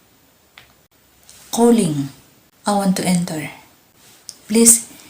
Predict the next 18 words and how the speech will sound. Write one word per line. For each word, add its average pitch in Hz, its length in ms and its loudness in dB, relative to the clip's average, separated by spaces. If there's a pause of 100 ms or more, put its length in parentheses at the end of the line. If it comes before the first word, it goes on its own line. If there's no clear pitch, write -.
(260)
I 202 140 0
want 196 360 -4
to 180 80 -2
be 170 240 -6
in." 185 440 -2 (1400)
But 190 400 -2 (560)
when 202 160 2
you 254 120 8
knock, - 320 2 (520)
you 220 200 2
need 202 240 0
to 247 240 -2 (280)
stand 240 360 2
on 359 160 0
the 214 80 2
door - 360 -4 (920)
and 180 240 2
wait, 196 320 -4